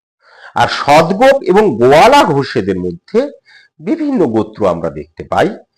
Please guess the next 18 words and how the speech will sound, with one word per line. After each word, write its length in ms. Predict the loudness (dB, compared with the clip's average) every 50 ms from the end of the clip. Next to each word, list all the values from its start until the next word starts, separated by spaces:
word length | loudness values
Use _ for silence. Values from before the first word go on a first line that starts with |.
| _ _ _
যেমন 300 | _ -6 -2 0 0 0
মৌদগল্য 580 | 0 2 0 0 0 0 0 0 2 2 0 0
গোত্র, 420 | 0 0 -2 -2 -4 _ -6 -6
কাশ্যপ 520 | -2 0 -2 -2 -2 -4 -8 -10 -10 -8 -8
গোত্র, 440 | -6 -4 -4 -4 -4 -4 -6 -6 -6
শাণ্ডিল্য 560 | -6 -4 -4 -4 -2 -2 -4 -4 -2 -4 -4
গোত্র, 380 | -4 -6 -8 -10 _ -4 -4
নাগ 400 | -2 0 2 2 2 2 0 -2
ঋষি 240 | -8 -10 -10 -14 -14
গোত্র, 400 | -14 -14 -14 -10 _ -4 -4 -4 -6 -6
আলম্বায়ন 600 | -6 -4 -4 -2 -4 -4 -4 -4 -4 -4 -4 -6 -8
গোত্র 400 | -10 -12 -12 -14 _ -12 -12 -12 -12 -20 _ _ -20 _ _ -10
ইত্যাদি 600 | -10 -10 -4 _ 0 0 2 0 -2 -8 -10 -12 _ _ _ _ _ _ _ _ _ _
বিবিধ 400 | -12 -10 -8 -4 -4 -2 0 -2
গোত্র 480 | -2 -2 -4 -6 -6 -6 -6 -4 -4
আমরা 220 | -4 -4 -6 -8 -10
দেখতে 340 | -10 -16 -20 _ _ -20
পাই। 280 | -16 _ -16 -16 -16 -18